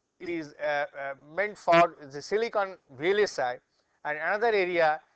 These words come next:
is the micromechanics or micromachining, and on the other hand mems. So, it has basically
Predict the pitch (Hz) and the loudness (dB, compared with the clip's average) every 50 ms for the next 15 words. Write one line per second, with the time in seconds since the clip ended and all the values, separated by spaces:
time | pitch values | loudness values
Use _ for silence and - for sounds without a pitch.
0 | _ _ - 156 160 160 139 156 151 143 147 160 165 143 - 180 175 170 180 175 | _ _ -10 -8 -8 -8 -6 -8 -8 -4 -4 -4 -4 -4 -8 -10 -6 -6 -6 -4
1 | 202 196 196 202 190 - - - - 160 151 156 151 147 _ _ _ _ _ _ | -4 -4 -4 -4 -10 -12 -12 -4 0 2 2 2 2 0 _ _ _ _ _ _
2 | 135 139 151 156 - - 165 151 160 175 - - 180 147 135 131 139 _ _ _ | -4 -2 -2 -2 -2 -6 -8 -6 -6 -6 -6 -8 -10 -10 -12 -12 -14 _ _ _
3 | _ _ _ _ _ _ _ _ - 156 160 156 156 156 156 151 151 151 147 147 | _ _ _ _ _ _ _ _ -2 -2 0 0 0 -2 0 0 0 2 2 0
4 | 143 147 139 135 143 156 139 120 104 - - _ _ _ _ _ _ _ _ _ | -2 -2 -4 -4 -4 -4 -4 -6 -8 -20 -20 _ _ _ _ _ _ _ _ _
5 | _ _ _ _ - - 220 208 202 - _ _ _ _ _ _ _ - _ _ | _ _ _ _ -6 0 0 0 0 0 _ _ _ _ _ _ _ -20 _ _
6 | _ _ _ - _ _ _ _ _ - 202 202 185 214 208 196 175 170 208 226 | _ _ _ -20 _ _ _ _ _ -20 -14 -4 0 0 0 0 2 0 -2 0
7 | - 277 262 254 262 254 254 254 254 | 0 -2 2 4 4 4 4 2 -2